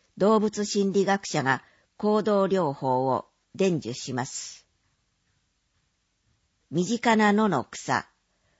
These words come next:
日本の心。稲垣秀弘著。五時間三十一分。千曲書房。二千十四年三月。四八二四。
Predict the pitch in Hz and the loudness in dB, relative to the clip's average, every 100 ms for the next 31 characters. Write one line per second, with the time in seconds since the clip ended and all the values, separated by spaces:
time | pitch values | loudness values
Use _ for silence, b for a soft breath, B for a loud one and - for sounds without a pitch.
0 | _ 143 175 214 208 208 196 185 175 185 | _ -2 0 2 4 4 4 2 0 -2
1 | - 180 156 95 - _ _ _ _ _ | -2 -2 0 -2 -6 _ _ _ _ _
2 | _ _ _ _ _ _ _ _ _ _ | _ _ _ _ _ _ _ _ _ _
3 | _ _ 185 226 247 190 - 143 139 151 | _ _ 0 2 2 0 -2 -6 -4 -2
4 | 190 175 147 123 - 147 135 _ _ _ | 0 -2 -2 -2 -4 -6 -6 _ _ _
5 | _ _ _ _ 190 185 254 202 139 139 | _ _ _ _ 0 0 0 0 0 -2
6 | 226 196 175 123 127 131 147 160 _ - | 0 0 0 -2 -2 0 -2 -4 _ -6
7 | 113 107 - _ _ _ _ _ - - | -4 -4 -12 _ _ _ _ _ -12 -6
8 | 240 220 214 220 180 139 113 110 - _ | 0 2 2 0 0 0 0 -2 -10 _
9 | _ _ _ _ _ 180 190 262 226 151 | _ _ _ _ _ -4 0 2 2 0
10 | 139 196 175 143 143 147 147 139 - - | -2 0 0 2 0 0 -2 -4 -8 -6
11 | 226 190 156 101 - - - _ _ _ | -2 -2 -2 -6 -8 -16 -18 _ _ _
12 | _ _ _ _ _ 170 202 214 233 - | _ _ _ _ _ 0 2 2 -2 -2
13 | 208 - - 113 - _ - 156 180 180 | -2 -2 -4 -6 -6 _ -8 -2 0 0
14 | 175 175 165 131 - | 0 0 0 0 -4